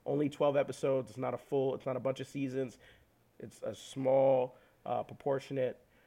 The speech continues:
amount of episodes, and I think people would really enjoy it. So, uh, we got Is It Wrong to Pick Up a Girl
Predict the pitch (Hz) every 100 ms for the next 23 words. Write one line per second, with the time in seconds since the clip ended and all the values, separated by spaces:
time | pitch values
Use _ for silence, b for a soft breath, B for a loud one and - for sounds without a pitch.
0 | _ _ 120 120 131 131 131 - 131 120
1 | 117 110 _ _ _ _ _ - _ -
2 | - - 226 320 - - 131 127 120 113
3 | 127 135 120 120 117 110 120 117 113 104
4 | 113 113 - - 120 117 95 b b b
5 | - 117 107 107 117 120 131 127 131 135
6 | 135 139 127 120 120 131 123 127